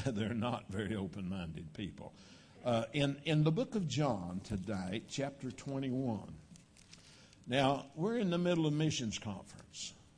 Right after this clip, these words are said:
And we're in the middle of the pastor's burden, uh, to try to increase the missions giving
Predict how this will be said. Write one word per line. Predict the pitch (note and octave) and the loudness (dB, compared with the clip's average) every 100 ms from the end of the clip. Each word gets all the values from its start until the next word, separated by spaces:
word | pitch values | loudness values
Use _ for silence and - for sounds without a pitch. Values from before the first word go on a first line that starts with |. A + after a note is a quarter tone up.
| - - - - - - - A#2 | -20 -20 -20 -20 -20 -20 -8 0
And | C3+ | 4
we're | G3 G#3+ | 6 8
in | F3+ | 8
the | D3+ | 6
middle | D3 E3+ E3+ D#3 | 6 6 6 6
of | C3+ B2 G#2+ | 6 4 2
the | A2+ | -2
pastor's | - E3+ F3+ - C3 A#2+ A2 A2 | 0 2 2 0 0 2 2 0
burden, | G#2+ F3 F#3 C3 E2 F#2 A#2+ A2+ - - - - - - - - - | 2 4 4 2 -2 -4 -6 -8 -16 -20 -20 -20 -20 -20 -20 -20 -8
uh, | - A2+ A2 A2 - | 0 4 4 0 4
to | B2+ G#2 | 4 4
try | - F#3 A3+ E3 G#2 F#2+ G2+ G2 G2+ - - - - - - - - | 2 2 4 6 6 2 -2 -4 -6 -12 -20 -20 -20 -20 -20 -20 0
to | D3 C#3 | 4 6
increase | B2 A2+ - F#3 D3 F#2 - - - - - - - - - - - A#2 | 6 2 0 0 2 0 -2 -4 -6 -10 -18 -20 -20 -20 -20 -20 -6 2
the | A#2 | 4
missions | A#2+ A2+ D#3 E3+ D3+ | 6 4 2 0 0
giving | A#2 G2 E2 E2+ F#2+ | 0 0 -2 -8 -8